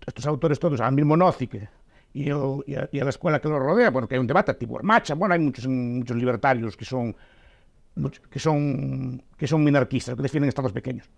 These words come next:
Pero los argumentos que elaboran, pues son argumentos inteligentes. Digo, pues vamos a ver, esto hay que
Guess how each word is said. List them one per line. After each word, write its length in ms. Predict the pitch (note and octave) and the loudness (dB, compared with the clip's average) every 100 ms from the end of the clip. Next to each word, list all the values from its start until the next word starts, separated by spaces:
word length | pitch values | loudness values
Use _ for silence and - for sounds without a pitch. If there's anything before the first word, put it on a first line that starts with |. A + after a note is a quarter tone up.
| _ _ _ _ _ _ _ _ _ | _ _ _ _ _ _ _ _ _
Pero 100 | - | -6
los 60 | - | -4
argumentos 360 | C3+ A2+ A2 | -2 -4 -4
que 80 | - | 0
elaboran, 420 | F#3+ C4+ C4+ C#4+ | 4 6 6 4
pues 140 | D#3+ - | 0 -2
son 220 | F3+ G3+ | -2 -2
argumentos 360 | A2 A2 - - | -2 -4 -6 -12
inteligentes. 440 | - - G3+ G3+ | -14 -6 -4 -4
Digo, 140 | G#3 | -6
pues 120 | G3+ G#3 | -4 -2
vamos 240 | A#3 C3 | -2 -2
a 60 | C3 | -6
ver, 260 | A#2+ G2 - _ - | -10 -14 -20 _ -12
esto 240 | C3+ - | -10 -4
hay 100 | - | -4
que 560 | - G#3 A3+ D3 - | -2 -4 -2 -2 -4